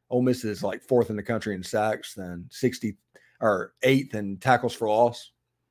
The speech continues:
They have a top tip, top fifty defense right now in the country. They're number three in defensive scoring efficiency. Isn't it kinda funny that how good this defense is?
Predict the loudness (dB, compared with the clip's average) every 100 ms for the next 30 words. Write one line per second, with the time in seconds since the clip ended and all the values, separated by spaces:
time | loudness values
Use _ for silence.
0 | _ _ _ _ _ _ _ _ _ _
1 | 6 6 4 4 4 4 -2 -2 -2 4
2 | 6 6 4 4 4 -2 2 0 4 2
3 | 6 6 6 4 2 0 0 -2 0 0
4 | 0 -2 _ _ 2 4 4 4 2 2
5 | 2 2 0 0 -2 -6 0 2 2 2
6 | 4 4 2 -4 -4 -4 -10 _ _ _
7 | _ _ _ _ -2 2 4 6 4 2
8 | 2 4 6 2 2 0 0 -2 2 0
9 | 0 -4 -4 -2 -2 0 2 2 0 -10